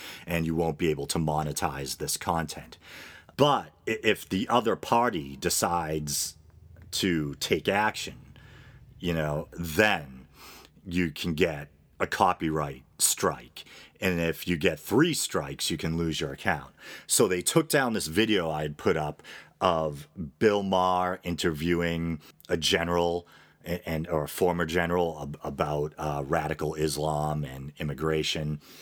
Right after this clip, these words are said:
And by the way, I don't hold anything against YouTube for <laughs> taking that video down. It obviously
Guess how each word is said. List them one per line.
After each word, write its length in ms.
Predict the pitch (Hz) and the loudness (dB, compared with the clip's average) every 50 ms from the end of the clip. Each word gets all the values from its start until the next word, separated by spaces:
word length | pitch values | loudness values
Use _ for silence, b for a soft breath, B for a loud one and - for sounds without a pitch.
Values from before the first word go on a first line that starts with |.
| B B B B B B | B B B B B B
And 120 | 147 143 | 4 6
by 140 | 170 180 185 | 6 4 4
the 100 | 180 160 | 4 2
way, 220 | 127 117 104 92 | 2 4 4 4
I 160 | 92 101 107 | 4 4 4
don't 440 | 104 107 110 104 98 92 90 85 85 - _ - | 4 4 2 2 2 0 -2 -4 -6 -10 _ -10
hold 320 | - - - 123 107 98 90 | -2 4 4 6 6 6 4
anything 320 | 101 95 95 87 - 98 | 2 2 2 0 0 2
against 360 | 87 82 85 87 80 76 - | 2 2 2 0 0 0 0
YouTube 500 | 85 87 87 82 73 - 85 76 73 71 | 2 2 2 2 2 2 2 2 0 0
for 120 | - - 80 | -2 -2 -2
<laughs> 0 | |
taking 480 | 73 - - 110 - - - - 120 | 0 2 2 2 2 2 0 0 0
that 220 | 101 95 87 78 76 | 0 0 0 -2 -2
video 420 | 76 80 90 82 80 76 71 69 | 0 2 2 2 2 0 -2 -4
down. 440 | 69 69 78 69 67 69 69 71 73 B B B B B | -4 -4 -6 -6 -6 -8 -8 -10 -10 B B B B B
It 100 | 95 98 | 4 6
obviously 800 | 104 98 92 90 85 - - - 87 82 80 78 78 78 76 | 6 6 4 0 -2 -2 -2 0 0 2 2 2 2 0 -2